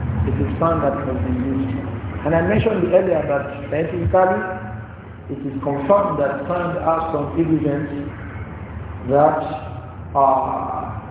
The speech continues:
can fight the bacteria that is, uh, uh, caused by the saliva of the dog.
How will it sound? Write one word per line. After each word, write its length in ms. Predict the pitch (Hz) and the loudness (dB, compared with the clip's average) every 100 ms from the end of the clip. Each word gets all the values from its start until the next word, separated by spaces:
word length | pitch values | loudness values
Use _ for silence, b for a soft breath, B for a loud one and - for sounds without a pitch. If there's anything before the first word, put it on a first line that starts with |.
| - - - | -12 -12 -6
can 320 | 143 139 - | -4 -2 -2
fight 320 | - 170 170 - - - - - - - - - | 4 4 4 0 -6 -8 -8 -6 -6 -8 -8 -6
the 60 | 143 - | -6 -2
bacteria 640 | 135 139 - 175 165 151 156 - - - - - - - - - - | -2 -2 2 4 6 4 4 2 -4 -8 -12 -14 -14 -14 -14 -14 -6
that 200 | 139 269 | -4 -2
is, 200 | 135 131 - | -2 -2 0
uh, 1200 | 127 127 127 - - - - - - - - 127 | 2 2 -2 -4 -6 -8 -8 -8 -8 -8 -2 2
uh, 460 | 131 127 127 - | 4 2 0 0
caused 480 | 196 175 143 - 147 | 4 4 4 -2 -2
by 240 | 131 139 156 160 - - - - - - - 120 | 2 4 4 2 0 -4 -6 -8 -10 -12 -8 -4
the 100 | 139 135 127 127 123 - | 0 0 2 0 0 0
saliva 420 | 131 143 147 135 151 | 2 4 4 4 4
of 400 | 135 135 147 - - - - - - - - - - - - | 4 4 4 2 -2 -6 -10 -12 -14 -12 -12 -12 -12 -8 -4
the 80 | 123 | -2
dog. 240 | 151 139 | 4 2